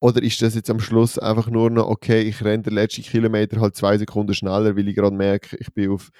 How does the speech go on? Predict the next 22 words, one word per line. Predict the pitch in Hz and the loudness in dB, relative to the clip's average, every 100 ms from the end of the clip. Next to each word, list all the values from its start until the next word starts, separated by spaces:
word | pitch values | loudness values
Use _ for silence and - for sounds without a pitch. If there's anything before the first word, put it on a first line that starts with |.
| - _ | -20 _
auf | 120 | -20
Schweizer | - 110 113 123 | -6 -6 -2 -2
Rekord-Pace | 123 - 120 - 120 120 - | 0 2 2 2 2 2 0
und | 101 85 | -8 -8
wahrscheinlich | 101 110 104 | -6 -2 0
wird | 101 104 | 2 0
ihm | 104 | 0
das | 98 98 | -4 -4
zugespielt | - 113 117 - 120 120 | -4 -4 -4 0 0 0
von, | - 117 110 | -2 0 0
von | - 113 | -4 -8
der | 110 | -4
Bande? | 107 110 120 120 117 _ _ _ _ _ _ _ | 0 0 0 -2 -2 _ _ _ _ _ _ _
Das | 131 | 0
ist | |
ja | 156 | 0
so | 151 - 165 160 | -2 2 2 2
knapp, | - 160 147 - | 0 2 2 0
das | 120 120 | -8 -6
sind | 131 | 0
so | 147 135 | 0 4
wenige, | 147 147 143 139 143 135 | 4 4 2 0 0 0